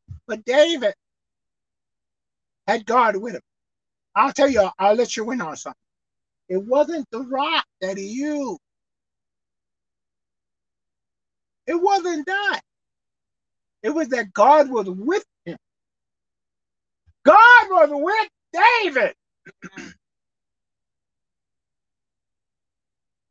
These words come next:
The angels of God was working with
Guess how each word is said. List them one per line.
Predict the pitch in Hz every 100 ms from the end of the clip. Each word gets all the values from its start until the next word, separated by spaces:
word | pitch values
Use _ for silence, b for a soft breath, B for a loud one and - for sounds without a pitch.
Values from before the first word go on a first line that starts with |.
| _ _ _ _ _
The | 320 370 480 508 466
angels | 403 330 330 294
of | 285 240
God | 302 427 453 370 302 - _ _
was | 370 302
working | 285 415 466 359 359 381
with | 466